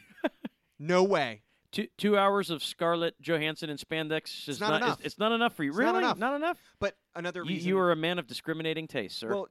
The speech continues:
Speaker 2: you know, and another reason that I'm actually excited for this movie, this is the second,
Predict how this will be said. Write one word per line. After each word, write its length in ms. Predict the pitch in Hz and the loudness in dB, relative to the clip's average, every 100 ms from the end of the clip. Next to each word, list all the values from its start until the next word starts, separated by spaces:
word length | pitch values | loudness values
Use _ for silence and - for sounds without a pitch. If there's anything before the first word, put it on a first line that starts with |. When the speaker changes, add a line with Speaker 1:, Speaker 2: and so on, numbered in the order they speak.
| _ | _
Speaker 2:
you 120 | 185 | -10
know, 100 | 190 | -8
and 80 | 175 | -6
another 220 | 160 170 160 | -8 -8 -8
reason 520 | 160 147 151 135 120 _ _ - | -10 -10 -14 -16 -18 _ _ -12
that 200 | 127 123 _ _ 135 | -10 -10 _ _ -12
I'm 100 | 131 | -10
actually 240 | 131 139 | -10 -12
excited 320 | 120 131 120 | -10 -8 -8
for 80 | 127 | -10
this 140 | 107 | -12
movie, 320 | 117 113 131 139 _ _ _ _ _ _ _ _ 117 | -12 -12 -12 -14 _ _ _ _ _ _ _ _ -12
this 280 | 131 139 156 | -8 -8 -10
is 200 | 131 - | -12 -14
the 160 | 117 120 | -14 -14
second, 600 | - - 139 - 123 | -14 -8 -10 -8 -14